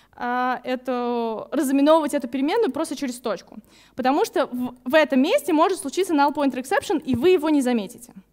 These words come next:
И вам нужно как-то явно проверить, что эта переменная не хранит значение null. При этом,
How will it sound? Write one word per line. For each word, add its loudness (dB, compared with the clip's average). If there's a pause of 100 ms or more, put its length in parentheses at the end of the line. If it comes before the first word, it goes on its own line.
(600)
И -2
вам 4
нужно 2
как-то 0
явно 4
проверить, 0
что 0
эта -6
переменная 2
не 4
хранит -2
значение -6
null. -14 (760)
При -2
этом, 0